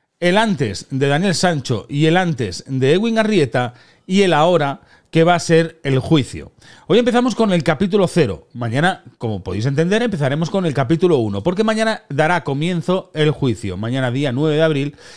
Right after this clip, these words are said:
dará el comienzo el juicio en Samui. Eh,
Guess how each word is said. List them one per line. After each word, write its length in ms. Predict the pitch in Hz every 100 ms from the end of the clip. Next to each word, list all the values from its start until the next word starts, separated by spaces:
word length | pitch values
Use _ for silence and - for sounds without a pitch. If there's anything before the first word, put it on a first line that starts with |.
| - 127
dará 220 | 143 160
el 100 | 131
comienzo 640 | 120 139 131 123 87 - _
el 100 | 131
juicio 440 | 123 170 175 180 -
en 200 | 165 165
Samui. 500 | - 151 135 82 - - - - - - _ _ _
Eh, 520 | - 156 147 143 135